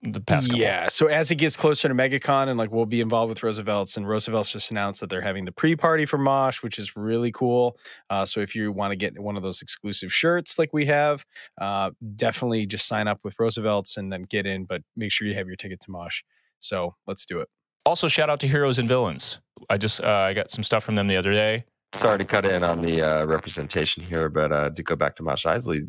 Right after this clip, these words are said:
Speaker 3: I, since you guys are gonna be so close to me,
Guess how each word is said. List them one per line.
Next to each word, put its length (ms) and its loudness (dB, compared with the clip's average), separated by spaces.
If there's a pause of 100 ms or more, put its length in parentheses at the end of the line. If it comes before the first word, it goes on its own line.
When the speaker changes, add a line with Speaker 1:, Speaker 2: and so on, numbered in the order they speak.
(120)
Speaker 3:
I, 680 0 (440)
since 300 -4
you 80 0
guys 220 2
are 40 -2
gonna 160 0
be 140 -2
so 180 0
close 280 -2
to 100 -8
me, 340 -2